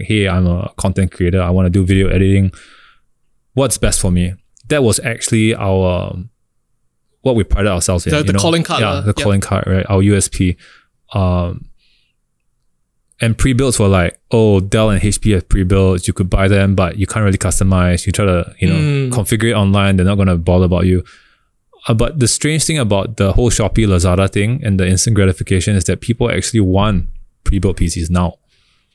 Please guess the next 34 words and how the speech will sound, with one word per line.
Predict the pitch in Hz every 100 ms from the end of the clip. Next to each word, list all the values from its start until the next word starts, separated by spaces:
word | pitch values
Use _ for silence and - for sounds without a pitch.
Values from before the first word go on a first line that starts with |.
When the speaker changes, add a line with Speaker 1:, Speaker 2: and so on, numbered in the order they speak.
| _ _ _ _ _
Speaker 1:
So | -
they | 120
just | 107 135
see | -
something | 127 113 127
that |
they | 101
like, | 90 98
they | 92
just | 92
click, | - -
click, | -
click. | - - - - -
Okay, | 98 87 85 - _
buy. | 98 90 78 - -
You | 117
know, | 104 104
and | 101
they | 101
Speaker 2:
Mm. |
Speaker 1:
expect | 90 - 110
that, | 98 -
that | 90
same | 104 98
day | 95
delivery. | 85 90 90 90
So | 160 151 - - _ _ _ _ 277
these | 135 180 -
two | 190
things | 180 175 170
are | 107
the | 90
same, | - 85 82
effectively. | 98 95 - 95 - 87